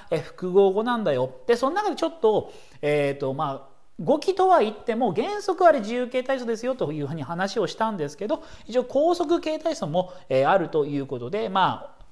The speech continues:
連絡とかね、ちょっと、えー、母音の、えー、交代だったりとか、そういうのが起きている、えー、音の現象があるよと。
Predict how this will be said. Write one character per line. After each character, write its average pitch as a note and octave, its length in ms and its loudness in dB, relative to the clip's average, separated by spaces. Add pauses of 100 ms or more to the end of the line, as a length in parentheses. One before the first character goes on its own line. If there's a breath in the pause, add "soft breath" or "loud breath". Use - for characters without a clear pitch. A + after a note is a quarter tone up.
連 D#3 240 -4
絡 E3+ 260 -2
と D3+ 100 -8
か F2+ 80 -12
ね、 B2 180 -10 (800)
ち - 60 -6
ょ F#3 40 0
っ - 60 -10
と、 G#2+ 180 -4
え B2 220 -2
ー、 A#2+ 60 -6
母 C#3+ 80 -2
音 D#3 260 -6
の、 D3 240 0
え C3+ 80 2
ー、 C3 60 0
交 D3 180 -2
代 D3+ 120 0
だ D#3 80 2
っ D3+ 60 -4
た C3+ 80 -8
り G2 60 -14
と - 100 -18
か、 - 200 -12 (180 loud breath)
そ G#3 100 -8
う G#3 40 -8
い - 20 -6
う - 20 -4
の - 20 -4
が A#2 200 -6 (160)
起 - 80 -16
き - 20 -16
て D3+ 80 -8
い F#2+ 60 -8
る、 D2+ 100 -16 (140)
え A2+ 160 -8
ー、 A2+ 40 -8
音 B2 200 -6
の F3+ 80 -4
現 D#3 280 -4
象 C#3 120 -6
が C3+ 80 -4
あ C#3 60 -4
る B2 60 -10
よ F#2+ 60 -10
と。 - 140 -16